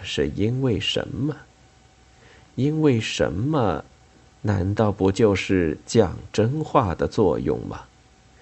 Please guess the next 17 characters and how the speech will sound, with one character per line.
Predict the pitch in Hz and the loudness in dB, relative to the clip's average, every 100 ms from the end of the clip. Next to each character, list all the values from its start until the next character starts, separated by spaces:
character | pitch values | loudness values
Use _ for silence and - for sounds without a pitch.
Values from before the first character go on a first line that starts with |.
| - - - | -20 -20 -2
难 | 104 107 120 | 2 2 2
道 | 107 | 2
不 | 101 98 | 2 2
就 | 104 127 101 | 4 4 4
是 | - 95 80 - - | 2 2 2 -2 -10
现 | - 160 139 101 | -2 0 2 -2
实 | - 98 | 0 0
主 | 113 104 | 2 4
义 | 92 95 | 4 2
作 | 95 117 90 | 4 4 4
品 | - 78 | 0 -2
的 | 95 | 0
伟 | 101 85 67 | 2 2 2
大 | - 101 | 0 0
成 | 90 - 69 92 | -2 -4 -4 -6
就 | 120 147 147 - | -4 -2 -2 -6
吗？ | - | -8